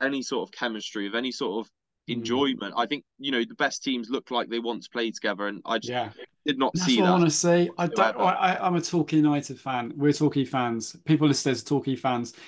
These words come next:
Speaker 2: We're not going to be celebrating a win every week at any division. I know we probably should
Speaker 1: No.
Speaker 2: have missed one more often than not. But just, I, this is my least favourite team I've ever seen, and I have
Speaker 1: Yeah.
Speaker 2: seen, like, last
Speaker 1: I don't
Speaker 2: season, they
Speaker 1: agree.
Speaker 2: were bad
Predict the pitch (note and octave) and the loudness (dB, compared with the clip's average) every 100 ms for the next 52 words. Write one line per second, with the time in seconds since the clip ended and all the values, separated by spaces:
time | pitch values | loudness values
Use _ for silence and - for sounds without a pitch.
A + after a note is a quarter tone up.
0 | - - D3+ D3+ E3+ F3 - E3+ E3+ D3+ | -20 4 8 10 8 6 2 4 6 6
1 | B2+ A#2 - D3 C3 C3+ C3 B2 _ _ | 2 -2 -6 -4 0 0 0 -4 _ _
2 | _ _ _ - - D3+ C#3 D3 D3 D3+ | _ _ _ -6 0 2 4 4 4 4
3 | D3 C#3 C#3 C#3 C3+ C#3+ D3+ D#3+ C#3+ B2+ | 4 2 0 -2 -2 0 0 2 0 -2
4 | B2+ B2 B2+ C3 C3+ C3 C3+ C3 A3+ G2+ | -8 -8 -8 -4 -2 -4 -4 -4 0 0
5 | C#3 C3+ C#3 A#2+ A#2+ C3 B2+ B2 C3+ B2+ | 0 -2 -6 -4 -2 -2 -2 -4 -4 0
6 | C#3+ B2+ A2+ _ _ _ _ _ _ G#3 | 2 0 -2 _ _ _ _ _ _ -4
7 | G3+ G#3 A3 E3 - - _ _ E3 E3+ | -4 -2 -2 -2 -6 -12 _ _ -6 -6
8 | F3 F#3+ A3+ E3+ D3 B2+ B2+ C#3 D#3+ F#3 | -4 -4 -2 0 0 0 0 0 2 4
9 | G3 D#3+ - E3 D#3 C#3+ C3+ - D#3 C3+ | 2 0 -4 2 2 2 -6 -8 -4 -2
10 | A#2+ A#2+ - _ _ _ _ - G3 F#3 | -2 -4 -8 _ _ _ _ 2 6 6
11 | F3 D#3 - D3+ C3 D3 D#3 C#3 G3 - | 6 6 6 4 6 6 6 6 4 2
12 | C3 B2+ _ - F3+ G3+ A3+ A#3 - G#3+ | -2 -6 _ 0 2 4 6 4 4 4
13 | F#3 C#3+ E3+ E3 B2+ - - E3+ D3 B2+ | 4 2 2 2 2 -2 0 4 4 2
14 | A2+ | -2